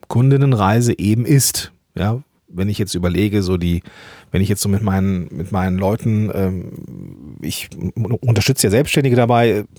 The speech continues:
wenn die Leute jetzt anfangen zu überlegen, ob sie sich selbstständig machen,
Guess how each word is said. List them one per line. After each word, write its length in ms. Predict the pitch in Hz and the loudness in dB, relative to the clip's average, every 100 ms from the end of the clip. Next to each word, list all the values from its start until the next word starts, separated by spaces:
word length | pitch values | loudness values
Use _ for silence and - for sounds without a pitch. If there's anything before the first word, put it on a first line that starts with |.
| - - - - - | -20 -20 -20 -6 0
wenn 120 | 135 | 4
die 120 | 143 | 4
Leute 300 | 135 165 165 | 4 4 2
jetzt 240 | 139 - | 0 0
anfangen 800 | 131 196 - - 160 156 156 156 - | 2 2 2 2 2 4 2 0 -4
zu 160 | - 135 | -2 2
überlegen, 760 | 127 123 113 131 156 156 139 | 4 4 6 6 4 4 2
ob 220 | 113 - | 0 -2
sie 120 | - 127 | 0 2
sich 480 | 123 127 - - - | 2 -2 -6 -14 -8
selbstständig 680 | 110 127 - - 107 98 90 | 0 0 0 0 -2 -2 -4
machen, 380 | 80 113 147 | -4 -2 -4